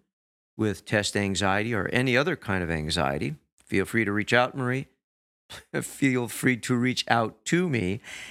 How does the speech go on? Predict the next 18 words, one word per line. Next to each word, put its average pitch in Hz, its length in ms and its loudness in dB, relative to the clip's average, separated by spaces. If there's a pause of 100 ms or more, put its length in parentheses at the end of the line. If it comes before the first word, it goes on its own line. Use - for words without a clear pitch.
at 117 220 2
ted 127 240 2
moreno 117 400 0
dot 113 340 0
com. 110 280 2
You 101 100 -2
can 101 140 -2
also 131 260 0
subscribe 110 560 0
to - 80 -6
my 98 180 0
blog, 113 600 0 (400)
which - 160 -2
is 98 120 0
Ted's 156 400 0
Tips - 300 2
for - 180 -4
Transformation. 135 840 0